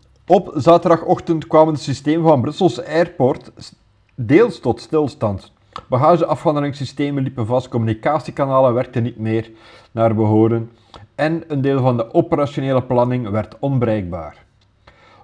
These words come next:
Vluchten li-, liepen vertraging op, passagiers stonden urenlang te wachten en er moest in alle rijl naar een noodprocedure gegrepen worden. Officieel werd al snel duidelijk dat het om een,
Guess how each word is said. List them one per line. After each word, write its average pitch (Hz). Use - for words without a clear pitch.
Vluchten 147
li-, 151
liepen 139
vertraging 127
op, 120
passagiers 135
stonden 117
urenlang 151
te 131
wachten 135
en 160
er 143
moest 143
in 127
alle 131
rijl 120
naar 113
een 107
noodprocedure 113
gegrepen 107
worden. 95
Officieel 123
werd 113
al 110
snel 151
duidelijk 113
dat 110
het -
om 107
een, 110